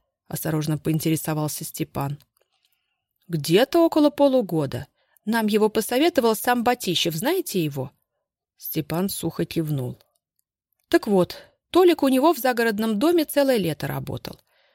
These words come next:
Антон Дмитриевич остался очень доволен, вот и порекомендовал его.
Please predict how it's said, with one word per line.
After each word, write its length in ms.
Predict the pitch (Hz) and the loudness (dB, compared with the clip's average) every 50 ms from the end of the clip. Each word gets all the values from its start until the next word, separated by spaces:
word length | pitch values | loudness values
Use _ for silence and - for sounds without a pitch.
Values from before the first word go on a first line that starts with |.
| _ _ - | _ _ -8
Антон 320 | - 160 - 294 349 311 | -4 0 2 4 4 4
Дмитриевич 640 | 240 254 302 349 339 - 294 285 269 269 254 - - | 4 4 4 4 4 4 2 2 4 2 0 0 0
остался 420 | 233 220 - - 262 269 - - | -2 -2 0 2 0 2 2 0
очень 300 | 233 254 - - 220 214 | -2 0 0 0 0 2
доволен, 560 | 190 190 180 160 147 147 151 156 170 175 180 - _ _ - | 2 2 2 2 0 0 0 -2 -2 -4 -6 -10 _ _ -6
вот 240 | 196 240 349 359 - | 0 0 2 4 4
и 100 | 349 349 | 4 4
порекомендовал 840 | - 285 247 240 - - 202 196 185 170 165 156 139 151 165 190 | 4 2 2 2 0 0 0 0 2 2 0 0 0 0 -2 -2
его. 340 | 208 208 214 214 220 220 - | -2 -4 -6 -6 -6 -8 -10